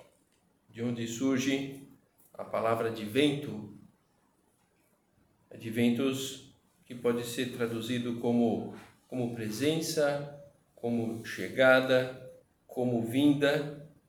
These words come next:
Não é uma palavra inventada pelos cristãos, na verdade, era uma palavra usada na antiguidade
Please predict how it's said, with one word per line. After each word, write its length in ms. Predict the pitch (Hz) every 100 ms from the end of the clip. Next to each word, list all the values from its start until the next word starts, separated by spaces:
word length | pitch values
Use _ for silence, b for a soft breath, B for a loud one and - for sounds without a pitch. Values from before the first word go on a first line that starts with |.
| _ _ _ _ _ _
Não 180 | 117 113
é 80 | 120
uma 680 | 120 120 107 95 92 - - _ _ -
palavra 1080 | 110 110 117 120 123 117 104 95 98 - _ _ _
inventada 640 | 117 117 113 110 117 113 110
pelos 360 | 113 117 110
cristãos, 500 | - 101 - 143 120
na 80 | 110
verdade, 720 | 107 104 113 120 120 139 - - - _ _ _ _ _
era 160 | 113 113
uma 200 | 110 117
palavra 960 | 120 123 127 123 117 104 95 - - _
usada 520 | 120 117 123 117 117
na 100 | 120
antiguidade 1160 | 117 113 117 107 107 107 110 113 117 123 127